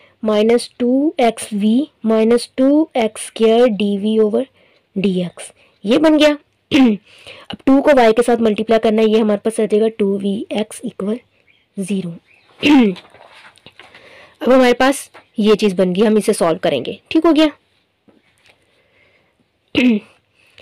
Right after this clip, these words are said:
ये इससे cutting हो रहा था, हमने cutting कर दिया, और ये देखिए माइनस टू एक्स के डीवी over डीएक्स, जब टू इससे मल्टीप्लाई हो माइनस टू एक्स डीवी over डीएक्स, ये इससे इस तरह cutting हो जाएगा, सिर्फ ये माइन-, प्लस टू रह जाएगा, मतलब हम लिखेंगे x square into one minus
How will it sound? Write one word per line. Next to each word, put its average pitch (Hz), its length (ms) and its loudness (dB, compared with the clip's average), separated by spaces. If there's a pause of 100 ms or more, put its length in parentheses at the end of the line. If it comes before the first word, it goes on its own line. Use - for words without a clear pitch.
(140)
ये 233 200 2
इससे 262 200 0
cutting 262 280 0
हो 311 40 6
रहा 294 120 4
था, 285 80 -2
हमने 247 160 2
cutting 208 280 0
कर 190 80 0
दिया, - 280 -8 (640)
और 220 420 4 (520)
ये 233 80 2
देखिए 240 220 4
माइनस 226 300 2
टू 262 80 2
एक्स 226 200 2
के 247 140 2
डीवी 202 260 0
over 277 140 4
डीएक्स, 254 240 2
जब 254 160 0
टू 240 140 2
इससे 247 180 2
मल्टीप्लाई 220 380 2
हो 233 60 2
माइनस 208 280 0
टू 240 80 2
एक्स 220 160 -2
डीवी 196 260 -4
over 202 140 0
डीएक्स, 185 380 -4
ये 202 160 0
इससे - 380 -8
इस - 120 -12
तरह 190 140 -2
cutting 185 260 -10
हो 202 80 -6
जाएगा, - 220 -4
सिर्फ 220 340 0
ये 208 140 2
माइन-, 190 280 0 (200)
प्लस 220 220 0
टू 196 120 -6
रह 180 120 -2
जाएगा, - 260 -10 (320)
मतलब 226 240 0
हम 240 60 4
लिखेंगे 226 360 2 (460)
x - 260 -4
square 202 500 2
into 220 380 2
one 214 240 0
minus 196 540 -2